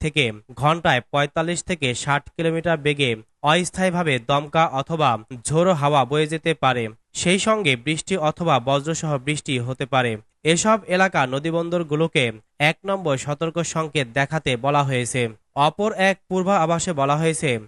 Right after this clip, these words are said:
ঢাকা, খুলনা, বরিশাল, চট্টগ্রাম ও সিলেট বিভাগের কিছু কিছু জায়গায় এবং রাজশাহী, রংপুর ও ময়মনসিংহ বিভাগের দু এক জায়গায় অস্থায়ীভাবে দমকা অথবা ঝোড়ো হাওয়া সহ বৃষ্টি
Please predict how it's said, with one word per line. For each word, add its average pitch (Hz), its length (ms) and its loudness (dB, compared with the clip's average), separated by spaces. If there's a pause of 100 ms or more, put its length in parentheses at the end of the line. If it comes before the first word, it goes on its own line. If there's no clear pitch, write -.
(160)
ঢাকা, 156 420 2
খুলনা, 156 400 -2
বরিশাল, 160 560 -2
চট্টগ্রাম 139 600 -2 (140)
ও 139 140 2
সিলেট 185 340 0
বিভাগের 185 460 2 (100)
কিছু 170 260 -4
কিছু 185 260 -4
জায়গায় 143 560 0 (260)
এবং 143 280 0
রাজশাহী, 160 480 2
রংপুর 156 460 0
ও 139 160 -2
ময়মনসিংহ 156 640 -2
বিভাগের 143 560 0 (160)
দু 135 180 -2
এক 190 200 4
জায়গায় 165 420 2
অস্থায়ীভাবে 151 840 0 (240)
দমকা 160 440 2
অথবা 147 540 0
ঝোড়ো 151 220 -2
হাওয়া 156 280 2
সহ 156 380 0 (160)
বৃষ্টি 160 480 -2